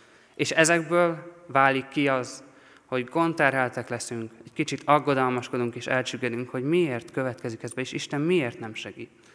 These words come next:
És az ördögnek ez volt a célja, hogy elkezdjük hibáztatni magunkat, elkezdjünk Istennek feltenni olyan kérdéseket, amiket nem is ő érdemel. És már is egy nulla az ördögnek,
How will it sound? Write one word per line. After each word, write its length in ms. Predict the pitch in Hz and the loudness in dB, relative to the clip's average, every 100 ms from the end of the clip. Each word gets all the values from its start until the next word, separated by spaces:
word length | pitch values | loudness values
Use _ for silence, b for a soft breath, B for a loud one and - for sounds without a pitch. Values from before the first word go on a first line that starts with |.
| b b b b | b b b b
És 100 | - | -10
az 100 | 127 | -2
ördögnek 380 | 143 139 123 120 | 0 2 0 -2
ez 180 | 135 143 | -4 -2
volt 220 | 127 117 | -4 -4
a 40 | |
célja, 480 | 117 - 110 104 110 - b b | -8 -10 -12 -12 -16 -20 b b
hogy 160 | 131 127 | -2 2
elkezdjük 420 | 127 127 113 110 | 2 0 -6 -4
hibáztatni 580 | 139 139 131 - 135 135 | -2 0 0 -4 -6 -4
magunkat, 520 | 131 127 123 120 120 - B B | -4 -4 -6 -10 -12 -18 B B
elkezdjünk 540 | 131 123 127 117 113 135 | -2 0 0 -2 -2 -4
Istennek 380 | - 147 127 | -4 -2 -2
feltenni 460 | 127 131 127 127 123 | 0 0 0 -2 -2
olyan 220 | 135 131 | -2 -2
kérdéseket, 640 | 127 127 123 120 120 117 113 B B B | -2 -4 -2 -6 -8 -10 -12 B B B
amiket 260 | 127 123 | -8 -6
nem 140 | 143 135 | -2 -2
is 140 | 123 | -2
ő 120 | 123 | -2
érdemel. 580 | 117 110 - 107 110 113 - _ b b b | -2 -4 -8 -12 -12 -14 -18 _ b b b
És 140 | - | -4
már 200 | 151 135 | 2 4
is 160 | 123 - | 2 0
egy 260 | - 147 139 | 0 0 0
nulla 480 | 139 127 123 117 117 | -2 0 0 -2 -4
az 140 | 135 117 | -6 -2
ördögnek, 500 | 123 117 110 110 | -2 -2 -6 -8